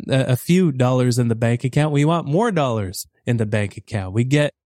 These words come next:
a, a, a few retweets. We think, "Why didn't we get more? The last one had even more than that." You know, adopting this default, uh, value that,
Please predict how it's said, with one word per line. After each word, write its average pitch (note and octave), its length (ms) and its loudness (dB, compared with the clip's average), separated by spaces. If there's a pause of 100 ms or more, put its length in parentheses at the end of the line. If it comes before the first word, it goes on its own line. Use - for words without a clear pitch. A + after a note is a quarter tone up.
(140)
a, A#2+ 80 -2
a, A#2 300 -4
a C3+ 80 0
few F#3+ 260 2
retweets. D#3+ 680 2
We B2+ 200 2
think, - 340 -4
"Why D3 320 0 (180)
didn't F3 240 4
we F3 100 4
get F3+ 220 0
more? E3+ 320 2
The C3+ 140 0
last G3+ 340 -2
one C3 140 2
had B2 200 4
even C3 300 0
more D#3 240 0
than A2 200 -4
that." G2 280 -8 (460)
You B2+ 100 2
know, A#2+ 120 2
adopting A#2+ 640 0
this A2+ 200 0
default, A2+ 840 -2 (300)
uh, A2+ 240 -4
value A#2+ 600 2
that, A2 340 0